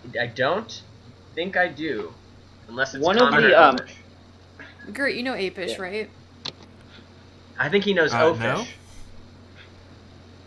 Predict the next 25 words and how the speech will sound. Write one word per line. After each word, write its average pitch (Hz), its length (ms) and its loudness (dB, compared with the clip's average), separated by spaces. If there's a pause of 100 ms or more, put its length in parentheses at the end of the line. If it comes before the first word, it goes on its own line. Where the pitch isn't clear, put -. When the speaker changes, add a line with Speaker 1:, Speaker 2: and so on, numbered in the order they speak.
(640)
Speaker 4:
No, 170 320 0
I 208 360 6
am 269 460 10
Oafish! - 720 0 (120)
Speaker 1:
<laughs> - 40 -8
Speaker 4:
Duh. 143 720 0 (140)
Speaker 1:
Uh, 120 200 0
excuse 110 400 -12
me. 98 120 -16 (1120)
Speaker 2:
Uh, 131 400 6
Speaker 3:
McGirt's 226 420 -8
the 208 100 -8
crowd 196 300 -8
favorite. 185 400 -12
I 185 60 -8
don't 185 80 -10
know 185 80 -12
how 185 160 -12
to 180 140 -6
get 180 160 -12
that 165 220 -10
back. 185 320 -12 (200)
Speaker 1:
<laughs> 160 720 0 (1300)
Speaker 2:
The, 175 220 8
um, 131 420 8